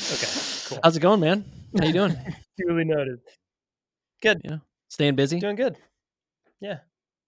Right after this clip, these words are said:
Speaker 2: Yes.
Speaker 1: Super busy. Been taking, uh,
Speaker 2: Mm-hmm.
Speaker 1: sales calls, as you know, for a new course that we put out. If you guys want some business coaching, you can apply. There's a link down below.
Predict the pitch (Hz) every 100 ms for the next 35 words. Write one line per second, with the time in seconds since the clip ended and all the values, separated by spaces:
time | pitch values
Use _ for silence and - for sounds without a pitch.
0 | _ _ _ _ _ _ _ _ _ -
1 | - 101 - - _ - - 220 220 175
2 | 131 110 - - - _ _ _ _ 143
3 | - 147 143 139 127 123 123 - _ -
4 | 117 123 135 131 143 135 160 - 508 165
5 | 151 120 123 120 117 131 160 _ _ _
6 | _ _ _ _ _ _ _ _ _ 156
7 | 151 135 - 131 127 151 123 139 127 160
8 | 151 139 143 127 135 131 123 135 123 120
9 | - 139 139 143 143 - _ _ _ _
10 | _ _ _ - 143 - 156 160 156 135
11 | 139 151 - 147 143 127 139 156 160 160
12 | 156